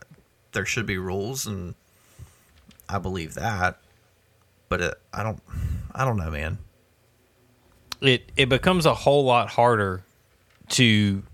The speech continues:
Speaker 2: stand up for your easily shouted, pithy comments about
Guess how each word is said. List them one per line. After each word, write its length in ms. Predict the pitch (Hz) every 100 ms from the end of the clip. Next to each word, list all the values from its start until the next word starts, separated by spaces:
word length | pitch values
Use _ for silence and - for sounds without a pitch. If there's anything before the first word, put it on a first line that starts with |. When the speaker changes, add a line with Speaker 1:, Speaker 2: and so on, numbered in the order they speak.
| -
Speaker 2:
stand 440 | - - 131 123 117
up 160 | 107
for 140 | - 113
your 480 | 104 104 98 90 - _ _ _ _ _ _ _
easily 840 | 127 151 139 135 127 120 113 104 - _ _ _ - - - - - - -
shouted, 680 | - 147 120 120 113 107 92 - _ _ _ _ _ _ _ _ _ _
pithy 480 | - 123 127 113 107 - - - -
comments 840 | - 123 117 107 101 - - - - _ _ _ _ _ _ -
about 400 | 110 104 98